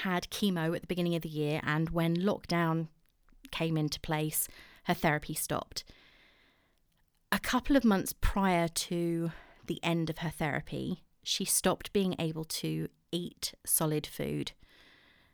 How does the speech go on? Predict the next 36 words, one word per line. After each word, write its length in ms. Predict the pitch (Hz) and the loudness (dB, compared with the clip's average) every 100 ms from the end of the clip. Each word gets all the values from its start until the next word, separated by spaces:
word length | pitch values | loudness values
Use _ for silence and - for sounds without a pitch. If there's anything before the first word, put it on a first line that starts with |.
| - | -6
Nobody 500 | 190 196 208 226 202 | 2 6 6 4 2
knew 220 | 185 170 | 2 0
why. 400 | 160 147 147 165 190 | -2 0 0 0 -2
She 220 | - 175 | -2 -2
was 140 | 170 | 0
supposed 460 | - - 214 208 - | -2 0 2 2 2
to 80 | 190 | 0
have 140 | 180 | -2
seen 300 | - 185 175 | -2 0 0
someone 680 | - 170 165 165 156 165 165 - | 2 2 2 2 2 0 -4 -6
back 340 | 170 - - 170 | -6 -6 -6 -2
in 340 | 160 160 156 - - | 0 0 0 -4 -4
March, 420 | 175 165 - - 175 | 0 0 0 -4 -2
April 360 | 165 - 175 | -4 -2 -4
time, 500 | - 165 160 160 165 - - - - | -2 0 0 0 -2 -6 -16 -20 -12
because 260 | 165 - 170 | -8 -4 -2
it 80 | - | 2
<laughs> 0 | |
started 540 | - - 180 - 185 | 2 4 2 2 2
in 140 | 165 160 | 2 2
January, 720 | 170 170 165 156 151 156 160 - - - - - | 2 2 2 2 2 0 -4 -12 -20 -20 -20 -20
yet 720 | - 165 170 160 - - - - - - - | -8 0 4 4 2 -2 -2 -4 -14 -20 -4
nothing 440 | 180 185 - 180 | 0 0 0 -2
happened 640 | 165 165 - - 165 165 - | -2 -4 2 2 4 -2 -2
because 300 | 156 - 160 | -6 -4 -6
of 100 | 156 | -2
the 60 | 170 | 0
lockdown. 680 | 175 - - 170 160 170 165 - - - _ - | 0 -2 0 2 2 0 -2 -12 -20 -20 _ 2
Then 200 | 175 165 | 4 4
it 120 | - | 2
took 240 | - 170 170 | -2 -2 -4
a 60 | |
further 360 | - 185 170 165 | -4 0 0 -2
few 280 | - 180 175 | -4 -4 0
months 440 | 180 165 160 - | 0 0 0 -2
for 100 | - | -4